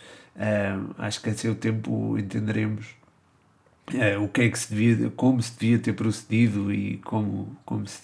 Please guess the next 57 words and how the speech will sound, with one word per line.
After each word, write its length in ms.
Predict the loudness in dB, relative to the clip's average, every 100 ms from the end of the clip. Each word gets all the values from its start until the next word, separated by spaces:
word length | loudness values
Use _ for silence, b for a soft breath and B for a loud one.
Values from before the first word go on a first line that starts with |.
| -8
devia 220 | -4 -4
ter 160 | -6 -6
feito. 260 | -4 -2
Enfim, 160 | 0 2
eu 140 | 2
te-, 100 | 2
eu 160 | 4 6
já 160 | 8
deixei 280 | 6 4 2
aqui 140 | 2 2
uma 140 | 2
sugestão, 500 | 4 2 4 6 8
<laughs> 20 |
acho 200 | 6 2
que 80 | -8 B B 2
a 60 |
D 140 | 6 6
G 140 | 8
S, 200 | 6 6
tomando 280 | 2 2 4
conhecimento 500 | 2 4 4 4 6
disto, 320 | 4 4 2 B B B B
eh, 140 | -2
podia, 420 | 0 2 6 4
porque 240 | 4 -4 -6 -2
lá 100 | -2
está, 260 | 2 2
os 120 | 0 -2
testes 340 | -4 -6 -8
são 160 | -6 -4
feitos, 420 | -2 -2 -2 -14 B B B B
eh, 640 | -4 0 2 0 -2 -4 -6
com 160 | -6
o 40 | -6
conhecimento 480 | -6 -6 -4 -4 -2
da 80 |
D 100 | -2
G 120 | 0 2 4
S, 300 | 2 -4 -8
eh, 240 | -6 -6 -6
devia, 480 | -6 -4 -4 -4 -4 -2
ou 160 | 0 0
o 20 |
delegado 420 | 0 2 2 0
de 40 |
saúde 320 | 0 2 2 0
devia 340 | -6 -6 -6
ter, 240 | -6 -6 -6 -8 -14
se 100 | -12
calhar, 320 | -8 -6 -6 -8
alertado 520 | -8 -4 0 0 -2 -6
para 260 | -4 -4
um 160 | -4 -6
eventual 440 | -6 -4 0 2
adiamento 440 | 2 0 0 0 2
do 60 |
jogo. 260 | 4 4